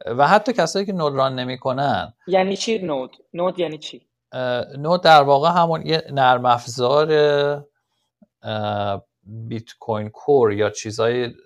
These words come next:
Speaker 1: مشابه اون، اه، هستش
Speaker 2: اوکی.
Speaker 1: که ه-، من یا شما می‌تونیم رو کامپیوترمون ران بکنیم و این تنها
Speaker 2: یعنی،
Speaker 1: کاری
Speaker 2: یعنی
Speaker 1: که
Speaker 2: یه
Speaker 1: می‌کنه
Speaker 2: کپی از همه قانونایی که تو بیت کوین وجود داره و تمام ترانزکشن ها.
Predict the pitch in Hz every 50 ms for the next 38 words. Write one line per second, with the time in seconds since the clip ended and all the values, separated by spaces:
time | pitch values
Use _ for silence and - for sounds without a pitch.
0 | - 110 110 107 107 98 - - 110 101 101 117 117 113 117 98 95 90 78 -
1 | - - _ _ _ _ _ _ _ _ _ _ _ - - - - - - 113
2 | 117 113 117 113 139 135 139 - - 131 123 120 - - 117 117 120 123 127 131
3 | 131 123 120 113 - - 120 104 107 113 120 131 135 131 - - 131 127 123 117
4 | 117 - - 107 104 - 107 - 123 123 120 113 110 101 95 98 104 110 117 131
5 | 131 117 107 - 95 95 92 92 90 90 92 98 110 110 - 170 185 185 - 147
6 | 131 123 190 196 214 - 165 156 208 - - 214 208 254 - - - 226 226 220
7 | - - - - - 220 208 - - - - - 190 202 196 196 208 220 226 226
8 | 226 220 214 202 208 - - - 170 160 160 185 185 180 180 180 180 190 208 214
9 | 208 214 185 - 185 170 175 170 - - 180 175 170 165 165 160 170 170 175 -
10 | 180 170 170 180 202 214 226 214 196 180 175 180 180 175 - - 175 165 165 180
11 | 202 196 - - 180 165 156 147 156 151 - - - 156 135 123 110 104